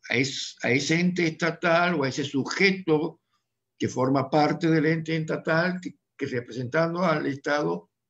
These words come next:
en su actividad causa el daño. Ese es lo que es la, el factor de imputación,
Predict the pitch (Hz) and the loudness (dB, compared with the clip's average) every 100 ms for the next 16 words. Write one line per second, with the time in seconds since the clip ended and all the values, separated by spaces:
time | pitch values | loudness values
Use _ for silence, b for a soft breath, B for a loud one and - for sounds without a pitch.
0 | _ - 113 - 160 180 - 165 160 156 | _ -10 -10 -4 -2 -2 -2 2 4 4
1 | 165 196 190 _ _ _ _ _ - 208 | 4 0 -4 _ _ _ _ _ 0 2
2 | 196 - 101 92 87 - - - _ _ | 2 0 -4 -4 -6 -10 -14 -20 _ _
3 | _ - 117 175 175 185 185 - _ _ | _ -10 -4 0 2 2 0 -8 _ _
4 | _ _ - 135 135 139 151 151 147 - | _ _ -4 -4 0 0 2 2 0 -2
5 | 123 - 139 - - 196 214 185 170 165 | -8 -6 -6 -6 -2 2 2 2 0 0
6 | 202 180 - 117 113 - - 95 | 0 0 -2 -6 -6 -8 -6 -10